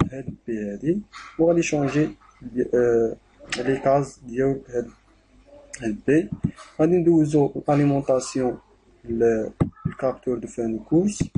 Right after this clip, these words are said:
والسينيال دو سورتي غادي ندوه ل-،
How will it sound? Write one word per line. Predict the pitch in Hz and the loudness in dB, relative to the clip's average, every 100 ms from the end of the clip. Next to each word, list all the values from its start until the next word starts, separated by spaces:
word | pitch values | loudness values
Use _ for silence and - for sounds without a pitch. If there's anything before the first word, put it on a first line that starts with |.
| - _ _ _ _ _ _ - | -8 _ _ _ _ _ _ -14
والسينيال | - 170 170 147 | -2 2 4 2
دو | 139 | -4
سورتي | - 127 123 170 - | -2 -2 0 0 0
غادي | 131 131 127 | -4 -2 -4
ندوه | 113 - 160 165 - _ - | -4 2 4 2 -4 _ -10
ل-، | 131 139 143 147 147 | -4 0 2 2 0